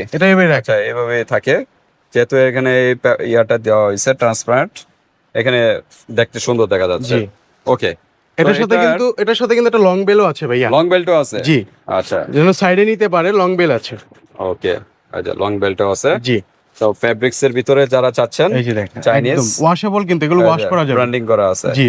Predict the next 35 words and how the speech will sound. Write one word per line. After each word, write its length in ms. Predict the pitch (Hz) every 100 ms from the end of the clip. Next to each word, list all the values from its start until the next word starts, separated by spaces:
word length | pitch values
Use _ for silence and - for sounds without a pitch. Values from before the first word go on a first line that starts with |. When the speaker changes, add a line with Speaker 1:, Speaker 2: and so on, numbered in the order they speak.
| 110
Speaker 1:
ব্র্যান্ডিং 220 | 131 143
Speaker 2:
ভিতরে 160 | 127 127
Speaker 1:
করা 120 | 139
Speaker 2:
কোনো 100 | 165
Speaker 1:
আছে। 80 | -
Speaker 2:
চেম্বার 200 | 151 156
আছে 100 | 160 160
ছোটখাটো? 340 | 170 160 151 139
Speaker 1:
ভাইয়া, 160 | 147
Speaker 2:
এই 260 | 120 110 143
Speaker 1:
দুইটা 180 | 156 175
Speaker 2:
পকেট 80 | 170
Speaker 1:
পকেট 160 | 160
আছে, 40 | 139
Speaker 2:
সিস্টেম 160 | 147 127
আছে 100 | 113
Speaker 1:
দুইটা 140 | 131
Speaker 2:
ছোট? 80 | 135
Speaker 1:
পকেট। 220 | 123 98 - - _ _ _ -
Speaker 2:
হ্যাঁ, 140 | 160
Speaker 1:
দুইটা 160 | 151 165
পকেট 180 | 156 147
আছে 160 | 135 113
Speaker 2:
পকেট 80 | 113
Speaker 1:
ভিতরে। 220 | 113 107
Speaker 2:
সিস্টেম। 40 | 92 _ _ -
এখানে 220 | 139 165
আপনারা 260 | 165 175 170
বই 320 | 139 151 151
খাতাও 300 | 170 147 160
Speaker 1:
বই 60 | 156
Speaker 2:
নিতে 140 | 160
Speaker 1:
খাতা, 100 | 160
Speaker 2:
পারবেন, 360 | 170 196 165 110
ড্রেসও 360 | 120 139 170